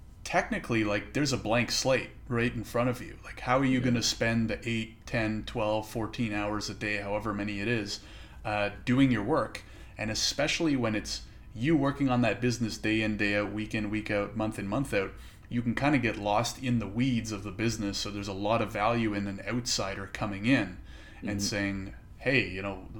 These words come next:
Speaker 1: what the, you know, you're going in the wrong direction, or what is the direction that you're going in here? 'Cause you don't seem to have one.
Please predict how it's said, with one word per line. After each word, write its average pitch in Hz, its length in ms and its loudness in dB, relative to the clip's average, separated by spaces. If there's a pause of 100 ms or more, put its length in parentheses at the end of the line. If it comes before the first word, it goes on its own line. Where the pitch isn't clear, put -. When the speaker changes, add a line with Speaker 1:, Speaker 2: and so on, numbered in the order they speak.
(260)
Speaker 1:
what 123 120 -8
the, 117 140 -6
you 110 120 -8
know, 101 140 -6 (200)
you're 107 160 -8
going 135 160 6
in 117 80 6
the 113 80 4
wrong 110 220 4
direction, 110 440 2
or 98 220 -2
what 104 400 0
is 117 300 2
the 101 100 -2
direction 101 640 -2
that 98 120 -8
you're 101 120 -6 (160)
going 107 240 0
in 95 140 -6
here? 95 220 -6
'Cause 95 160 -8
you 92 120 -8
don't 92 200 -8
seem 95 300 -6
to 87 80 -10
have 101 320 -2
one. 90 300 -8